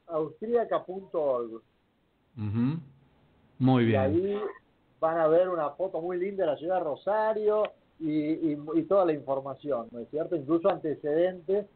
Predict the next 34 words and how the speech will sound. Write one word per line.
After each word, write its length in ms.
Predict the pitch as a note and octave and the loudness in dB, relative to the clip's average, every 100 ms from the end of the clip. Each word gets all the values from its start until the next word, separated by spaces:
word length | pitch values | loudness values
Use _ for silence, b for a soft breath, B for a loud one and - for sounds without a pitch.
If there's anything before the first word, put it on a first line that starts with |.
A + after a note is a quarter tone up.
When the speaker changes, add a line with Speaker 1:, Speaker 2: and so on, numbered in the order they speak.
| b b _ | b b _
Speaker 1:
para 340 | C#3 D3 D3 | 2 4 4
aquellos 440 | C#3+ C#3 F3+ F#3 E3+ | 2 0 0 2 0
académicos 760 | D#3+ D#3 D3+ E3 F3+ E3 D3 - | -2 0 0 0 -4 -2 -2 -2
que 140 | C#3+ | -10
quieren 320 | - E3+ D#3 | 0 2 2
sugerirle 800 | D3 - C#3+ D3+ E3 E3 D3+ C#3+ - _ _ | -6 -2 0 2 4 4 4 2 -4 _ _
a 140 | B2+ D3+ | 2 4
alguien 280 | D#3+ D#3+ C#3+ | 4 0 -4
que 80 | |
estudia 380 | C3+ D#3+ E3 D3+ | -4 0 4 4
con 200 | C#3 C#3 | 4 2
ellos, 380 | D3 D#3 D3+ C3 | 2 -2 0 -2
¿no 80 | C3+ | -4
es 80 | B2+ | -4
cierto? 480 | D3 D3 C#3+ D#3 - _ _ | -4 -4 0 -2 -2 _ _
Este, 680 | C#3+ C3 - C#3+ C3 B2+ A#2+ A#2 - - | -2 -2 0 2 2 0 -2 -6 -8 -4
asistir 640 | C#3 - C3 - E3 F3 | -4 -4 -10 0 4 4
o 80 | D#3 | 4
cosas 200 | C#3+ D3 | 2 0
por 140 | D3 C#3+ | -2 -2
el 80 | D3 | -2
estilo, 280 | D3 F3+ E3+ | 0 0 2
pueden 340 | D3+ D3+ D3 | 0 -2 -2
ver 160 | D3 D3+ | -2 0
ahí 320 | C#3+ E3 E3 - _ D3 | 0 -2 -6 -14 _ 2
el 200 | C#3+ C#3+ | 2 2
peso 380 | F3+ F3+ F#3 E3+ | 0 0 2 2
de 60 | |
las 120 | C#3 B2 | 2 -2
personas 380 | C#3+ D3 D#3+ - | -6 -6 -8 -6
que 60 | |
han 60 | D3+ | -6
asistido 420 | C3+ C3 D3+ D3+ | -6 -10 -8 -4
en 60 | C#3+ | -4